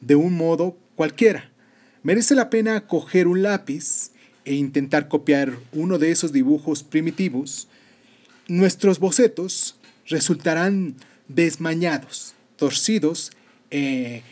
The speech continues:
inarmónicos. Bueno, al menos los míos. El sentido egipcio del orden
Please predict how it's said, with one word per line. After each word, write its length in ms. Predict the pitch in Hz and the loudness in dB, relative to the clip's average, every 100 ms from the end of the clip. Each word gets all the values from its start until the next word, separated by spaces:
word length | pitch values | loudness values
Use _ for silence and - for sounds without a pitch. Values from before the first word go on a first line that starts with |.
| - | -20
inarmónicos. 1120 | - 156 151 160 165 233 190 131 - - - - _ _ _ _ _ _ - | -8 -4 -2 0 2 2 2 -2 -8 -10 -10 -14 _ _ _ _ _ _ -2
Bueno, 260 | 185 135 - _ - - | 0 0 -8 _ -20 -20
al 140 | - 135 | -6 -2
menos 240 | 131 180 | 0 2
los 220 | 151 143 | 2 2
míos. 420 | 226 185 - - - _ _ _ _ _ _ _ _ _ - | 2 0 -2 -12 -14 _ _ _ _ _ _ _ _ _ -4
El 100 | 285 | 4
sentido 380 | 247 226 330 311 | 6 6 2 4
egipcio 480 | 269 262 - 214 | 4 4 2 2
del 180 | 165 151 | 4 6
orden 560 | 175 185 139 156 156 | 6 6 4 0 -2